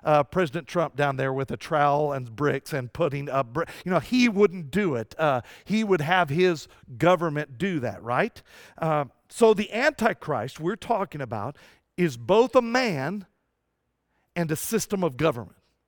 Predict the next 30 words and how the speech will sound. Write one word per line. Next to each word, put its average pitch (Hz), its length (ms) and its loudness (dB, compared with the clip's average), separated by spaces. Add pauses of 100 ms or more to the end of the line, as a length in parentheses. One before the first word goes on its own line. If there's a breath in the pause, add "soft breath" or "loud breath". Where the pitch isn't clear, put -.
(380)
Does 131 120 -8
that 185 120 4
make 208 180 -2
sense? - 460 -4 (260 soft breath)
Both 180 260 4
a 208 60 0
man 214 500 0
and 185 140 0
a 160 40 -2
system 202 560 -6
of 156 160 -8
government. 147 460 -2
Now, 170 240 2 (260 loud breath)
although 202 480 6
he 196 140 0
is 156 160 0
manipulated 180 800 -2
by 160 160 2
Satan, 208 540 -4
an 147 180 -6
agent 180 580 -2 (260 soft breath)
of 139 140 -4
Satan, 202 440 -2 (240 loud breath)
the 156 120 0
first - 460 -2
three 190 300 0
and 185 80 0
a 156 60 -2
half 165 340 -4
years, 202 480 -4